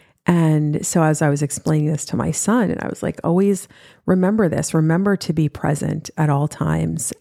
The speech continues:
And he had tears in his eyes. You know, he was crying. He's like, "Mom, oh my God." <laughs> He's like, "You can,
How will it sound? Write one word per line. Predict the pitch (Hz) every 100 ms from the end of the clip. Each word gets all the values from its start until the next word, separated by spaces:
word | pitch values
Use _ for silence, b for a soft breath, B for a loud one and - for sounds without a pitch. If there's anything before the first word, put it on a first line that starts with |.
| -
And | 160 160 156 160 156 165 b b b b b b _ _ _ - -
he | 196 185
had | 185 175
tears | - 175 185
in |
his | 165 143
eyes. | 147 135 156 -
You |
know, | 160
he | 165
was | 156
crying. | - - 156 165 156
He's | 151 151
like, | 156
"Mom, | 175 214 208 180
oh | 202
my | 208 202
God." | 214 208 185
<laughs> |
He's | - -
like, | 190 -
"You | 220
can, | - 226